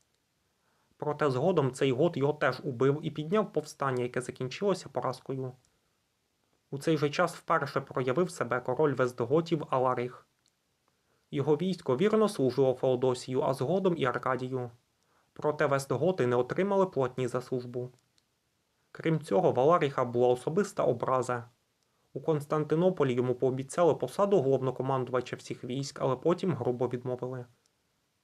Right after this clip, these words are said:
Тоді у триста дев'яносто сьомому році він підняв повстання. Зі своїм військом він нещадно спустошив Македонію і Грецію.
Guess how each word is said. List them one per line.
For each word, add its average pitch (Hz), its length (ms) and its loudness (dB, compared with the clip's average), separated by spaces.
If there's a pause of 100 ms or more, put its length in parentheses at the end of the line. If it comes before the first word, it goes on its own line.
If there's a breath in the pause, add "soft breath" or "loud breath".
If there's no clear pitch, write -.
(320)
Тоді 143 260 0
у 151 120 -2
триста 165 380 0
дев'яносто 147 520 0
сьомому 139 440 2
році 165 340 0
він 185 180 0
підняв 123 380 -4
повстання. 127 640 -4 (920)
Зі 135 160 -4
своїм 151 400 2
військом 160 440 0
він 127 160 0
нещадно 185 440 0
спустошив 139 640 -4
Македонію 147 640 2
і - 20 0
Грецію. 127 600 -6